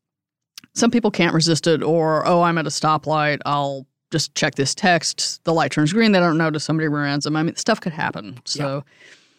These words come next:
Speaker 1: so, uh, what we have there are these, uh, sort of packages and apps for shutting down the phone, specifically from texting and maybe just doing other things that would distract the driver.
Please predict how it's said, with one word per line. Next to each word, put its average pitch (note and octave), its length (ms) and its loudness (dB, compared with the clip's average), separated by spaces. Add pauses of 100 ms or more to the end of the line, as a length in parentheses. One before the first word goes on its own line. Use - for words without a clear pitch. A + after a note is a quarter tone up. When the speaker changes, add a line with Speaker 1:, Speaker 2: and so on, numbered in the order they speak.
(160)
Speaker 1:
so, F3+ 360 6
uh, E3+ 200 6
what F#3 220 4
we F3 100 2
have E3+ 220 2
there B3 340 4
are F3 260 4
these, E3 420 0
uh, D3+ 340 2
sort D3 200 0
of D3 80 -4
packages D3+ 640 0
and D3 220 0
apps C3+ 520 -2
for D3 800 -2
shutting D3+ 360 0
down C3 240 -2
the G#2+ 60 -10
phone, C#3 600 0 (220)
specifically D3 540 0
from C3+ 140 -6
texting C#3 680 -2
and C#3+ 520 -4
maybe C#3+ 200 0
just C3+ 220 -8
doing D3+ 220 -4
other C#3+ 160 -2
things D3 300 0
that C#3 100 0
would D3+ 100 0
distract D3 440 -2
the C#3 40 -6
driver. D3 480 0